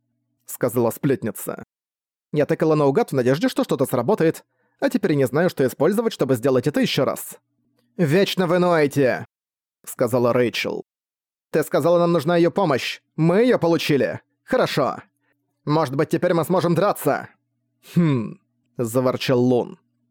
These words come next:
«Это правда. Но я видел, что бывает, когда проворачиваешь что-то подобное, что-то серьёзное, и терпишь неудачу. Падение жестоко». «Мудрые слова, Лун», кивнула я. «Хорошо сказано».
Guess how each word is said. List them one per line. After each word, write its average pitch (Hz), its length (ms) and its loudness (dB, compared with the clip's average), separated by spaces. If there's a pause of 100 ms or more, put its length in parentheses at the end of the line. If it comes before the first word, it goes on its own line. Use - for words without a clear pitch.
«Это 127 240 2
правда. 131 580 -2 (320)
Но 113 160 0
я 151 160 4
видел, 156 280 2
что - 160 -4
бывает, 131 380 2
когда 139 200 0
проворачиваешь 135 580 0
что-то - 200 -4
подобное, 131 600 0 (360)
что-то 143 300 -2
серьёзное, 139 760 2 (300)
и 123 200 2
терпишь 147 460 0
неудачу. 139 720 0 (460)
Падение 143 540 2
жестоко». 135 720 -2 (500)
«Мудрые 160 360 2
слова, 143 320 0
Лун», 110 340 -2 (600)
кивнула 127 420 0
я. 113 320 -2 (480)
«Хорошо 165 420 -2
сказано». 107 560 -4